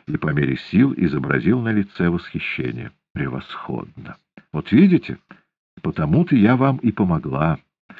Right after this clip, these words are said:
Остальные-то здесь меня только ненавидят.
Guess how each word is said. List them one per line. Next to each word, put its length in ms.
Остальные-то 800
здесь 380
меня 260
только 360
ненавидят. 840